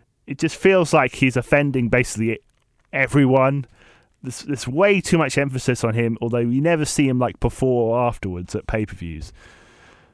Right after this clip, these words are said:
So I gave this a one out of ten because th-, there are probably worse matches than this, but there's not many worse matches than this. Mean Gene was joined by the Legion of Doom.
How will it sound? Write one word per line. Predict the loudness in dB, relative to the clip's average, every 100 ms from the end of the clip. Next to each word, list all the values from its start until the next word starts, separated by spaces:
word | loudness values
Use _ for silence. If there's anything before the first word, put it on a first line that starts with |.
| _
So | -10 -10 -10 _ _
I | -4
gave | 0 2
this | 2 0 0
a |
one | 2 2 2
out | 0 -2
of |
ten | -4 -2 -2 -2 -6 -8
because | -4 -4 -2
th-, | -4 -2
there | 0
are | 2 2
probably | 0 0 0 0 2
worse | 4 4 2 -2
matches | -8 -8 -10 -8
than | -8
this, | -8 -10
but | -8
there's | -6 -2
not | -2 0
many | 0 0 -2
worse | -6 -10 -10
matches | -12 -12 -12 -10
than | -10
this. | -12 -14 -18 _ _ _ -20 -20 -20 -20 -20 -20 -20 -20 -20 -20 _ _
Mean | -2 0
Gene | 0 -2 0
was | -2
joined | 0 0 0 0
by | 2
the | 2
Legion | 2 -2 -2 -4
of | 0
Doom. | 0 0 0